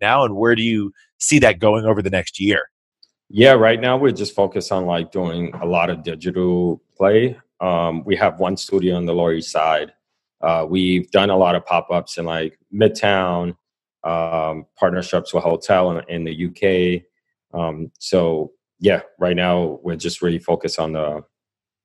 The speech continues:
Speaker 2: on the digital side of the business. Uh, we've trained today probably over four, fifty thousand,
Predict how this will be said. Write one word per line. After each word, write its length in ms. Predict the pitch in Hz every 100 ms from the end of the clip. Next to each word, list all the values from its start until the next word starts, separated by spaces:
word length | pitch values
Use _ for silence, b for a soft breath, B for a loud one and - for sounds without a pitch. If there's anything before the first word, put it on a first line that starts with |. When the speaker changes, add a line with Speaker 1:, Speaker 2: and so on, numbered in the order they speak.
| -
Speaker 2:
on 100 | 85
the 80 | 78
digital 400 | 80 85 92 78
side 240 | - 76
of 80 | 76
the 60 | 73
business. 500 | 78 80 76 - 69
Uh, 160 | 76
we've 240 | 76 80 -
trained 640 | - 92 90 87 82 - _ _ _ _ _ _ _ _
today 340 | - 92 101 104
probably 340 | - 92 92
over 240 | 92 87 82
four, 460 | - - 92 82 -
fifty 280 | 104 92 95
thousand, 480 | 90 80 78 80